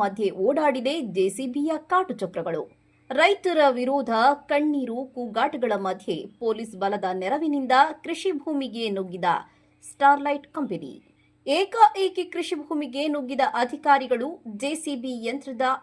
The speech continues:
ಅಟ್ಟಹಾಸ. ಎಂಟು ಕೃಷಿಕ ಕುಟುಂಬಗಳ ಜೀವನಾಂಶದ ಮೇಲೆ ನಾಲ್ನೂರ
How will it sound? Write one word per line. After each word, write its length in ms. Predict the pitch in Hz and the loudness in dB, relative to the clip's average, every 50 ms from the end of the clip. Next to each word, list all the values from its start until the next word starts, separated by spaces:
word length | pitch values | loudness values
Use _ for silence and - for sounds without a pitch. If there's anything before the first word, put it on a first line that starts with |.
| - 185 | -6 -8
ಅಟ್ಟಹಾಸ. 540 | 175 175 - 254 254 - 330 320 320 - - 175 123 - - - _ _ _ _ _ - 214 262 302 | -8 -6 -6 -6 -4 -2 -4 -4 -4 -4 -4 -4 -4 -6 -8 -14 _ _ _ _ _ -2 2 4 4
ಎಂಟು 260 | 339 330 320 311 285 | 4 2 0 -4 -6
ಕೃಷಿಕ 440 | 240 - 262 269 262 269 359 311 330 294 | -2 2 2 2 2 2 -2 -4 -2 -2
ಕುಟುಂಬಗಳ 540 | 269 262 247 233 262 240 247 233 214 214 214 196 190 185 170 - | 0 -2 -2 -4 -2 -4 -2 -2 2 2 4 4 4 2 -2 -6
ಜೀವನಾಂಶದ 680 | 202 202 233 208 202 190 196 254 285 - - 285 - 220 185 | -10 -8 -6 -6 -4 -2 -2 -4 -4 -6 -6 -4 -2 -2 -2
ಮೇಲೆ 720 | 185 180 175 196 311 311 277 254 330 370 - - - _ - | -2 -2 -2 -2 2 4 4 4 4 2 -4 -10 -14 _ 0
ನಾಲ್ನೂರ 480 | 233 247 269 302 330 339 311 320 311 277 | 6 6 8 8 6 4 0 0 2 2